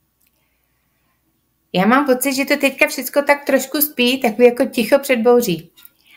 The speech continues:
Ale nevnímám to vůbec špatně. Vnímám to, že se narodí něco novýho, ne, nebo takhle, to mezidobí, kdy to starý odchází a to nový ještě nepřišlo.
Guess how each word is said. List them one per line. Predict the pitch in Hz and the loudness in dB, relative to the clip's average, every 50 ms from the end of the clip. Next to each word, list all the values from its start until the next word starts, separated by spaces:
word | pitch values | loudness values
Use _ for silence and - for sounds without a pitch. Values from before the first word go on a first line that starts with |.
| _ _ _ - - | _ _ _ -2 0
Ale | 208 202 202 | 0 2 2
nevnímám | 202 214 226 254 262 262 262 262 269 | 2 2 2 2 2 2 2 0 0
to | 285 294 | 0 -2
vůbec | 294 285 294 294 294 | -2 -2 -2 -4 -4
špatně. | - - 277 269 269 214 175 165 156 165 165 _ - - _ - | -2 0 0 0 0 -2 -2 -2 -2 -6 -12 _ -20 -20 _ -4
Vnímám | 196 208 214 220 220 233 240 226 | 0 2 4 4 4 2 0 -2
to, | 233 262 254 254 254 254 254 254 247 240 | -2 0 2 2 2 2 2 0 0 0
že | 247 247 240 240 240 240 233 240 240 240 233 - 240 | 2 4 4 4 4 4 2 2 2 0 0 -2 -4
se | 233 - 247 | -2 0 0
narodí | 240 240 226 233 226 247 | 2 2 0 0 -2 -2
něco | 247 240 233 240 - 247 | -2 -2 -2 -4 -4 -2
novýho, | 240 226 208 220 214 226 226 208 220 262 302 - - _ _ _ - - | -2 0 0 0 0 2 2 2 2 0 -2 -10 -20 _ _ _ -8 -4
ne, | 208 214 220 220 220 214 | -2 0 2 2 2 0
nebo | 220 220 214 233 | 0 0 0 2
takhle, | 226 240 220 185 151 147 | 2 2 0 0 -4 -6
to | - 214 214 | -2 0 0
mezidobí, | 226 240 226 254 226 214 202 175 175 165 | 2 2 2 2 2 2 2 2 0 0
kdy | 175 190 185 | 0 0 0
to | 185 226 | 0 -2
starý | 214 214 220 214 214 175 | -2 -2 -2 -2 -2 -2
odchází | 160 180 - - 208 208 214 208 226 214 | -4 -4 -2 0 0 0 0 0 -2 -2
a | 208 | -2
to | 220 208 | -2 -4
nový | 202 196 196 | -4 -2 -2
ještě | 190 185 185 - 196 | -2 -4 -4 -6 -6
nepřišlo. | 185 180 175 - 180 175 - - | -6 -6 -6 -8 -10 -10 -10 -12